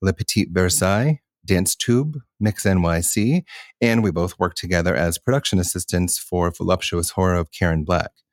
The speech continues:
Carlo's work is available for purchase at carlo quispe dot com. That's C A R L O Q U I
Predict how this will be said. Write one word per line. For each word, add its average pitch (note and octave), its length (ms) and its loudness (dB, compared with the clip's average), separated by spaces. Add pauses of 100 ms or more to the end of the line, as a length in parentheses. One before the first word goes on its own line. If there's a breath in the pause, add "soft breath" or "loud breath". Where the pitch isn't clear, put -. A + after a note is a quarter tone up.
(720 loud breath)
Carlo's A#2+ 380 2
work G2+ 240 0
is G#2 100 0
available F2 440 2
for - 180 -4
purchase - 420 -2
at - 140 -2
carlo - 320 -2
quispe - 460 -2
dot D#2+ 240 0
com. G#2+ 480 0 (100)
That's - 320 0
C F2+ 380 0
A E2+ 320 0
R E2+ 340 0
L F2+ 220 0
O G#2+ 320 0 (100)
Q - 200 0
U G2+ 260 2
I F2 280 0